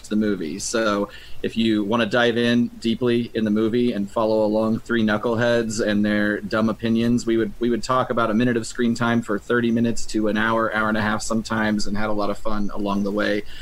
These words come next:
Uh, feel free to do that. Um, and we still are doing it. We're just reviewing episodes, episode by episode now. High point,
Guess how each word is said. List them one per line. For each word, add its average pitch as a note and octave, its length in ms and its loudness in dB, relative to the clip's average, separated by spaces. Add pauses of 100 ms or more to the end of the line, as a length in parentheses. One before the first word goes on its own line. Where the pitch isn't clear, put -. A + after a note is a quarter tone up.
(320)
Uh, A#2+ 280 2
feel C3+ 260 2
free C#3 540 0 (100)
to D#3 100 -2
do E3 220 2
that. F#2+ 540 -4
Um, A2 460 4
and A2 120 0
we A2+ 80 2
still C3+ 380 2
are A#2+ 100 4
doing A#2 360 2
it. A#2+ 140 0
We're A2+ 120 2
just A2 200 -2
reviewing G#2 440 0
episodes, G2+ 580 -2
episode G2+ 400 -4
by G2 140 -2
episode G2 520 -4
now. F2 360 -6 (520)
High D#3+ 200 4
point, E3+ 400 0